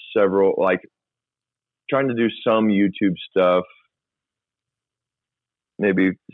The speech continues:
six or seven years ago. Um, not heavily, and, but then the, these past couple of years, I started really going into it and just trying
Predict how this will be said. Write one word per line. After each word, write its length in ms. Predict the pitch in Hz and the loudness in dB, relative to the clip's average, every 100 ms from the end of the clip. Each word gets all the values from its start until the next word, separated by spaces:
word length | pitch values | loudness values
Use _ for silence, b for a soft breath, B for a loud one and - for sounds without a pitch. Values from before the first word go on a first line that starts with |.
| - 98 | -8 -6
six 140 | 95 95 | -4 -6
or 60 | - | -2
seven 220 | 95 92 | 0 0
years 240 | 95 90 90 92 | 0 0 -2 0
ago. 300 | 87 87 87 _ _ _ _ _ _ _ _ - _ | 2 2 -2 _ _ _ _ _ _ _ _ -20 _
Um, 320 | 101 92 90 - | 0 2 0 0
not 280 | 123 123 - | 0 2 0
heavily, 580 | 98 92 92 92 92 90 | 0 2 2 2 2 -2
and, 100 | 92 | -2
but 120 | 92 | -2
then 300 | 101 92 92 - _ _ _ - | -2 -2 -4 -12 _ _ _ 0
the, 260 | 98 98 - | 2 2 0
these 180 | 98 95 90 | -2 -2 -2
past 180 | 95 - | -2 -2
couple 260 | 107 101 98 | -4 0 0
of 100 | 90 | 0
years, 240 | 90 90 90 | 0 0 -2
I 60 | 85 | -2
started 240 | 92 87 82 | -2 -2 0
really 260 | 90 90 | 0 0
going 280 | 85 87 85 | 0 -2 -2
into 220 | 85 85 - | -4 -6 -6
it 40 | |
and 100 | 80 | -4
just 140 | 101 - | -4 -4
trying 260 | 117 135 | -2 -2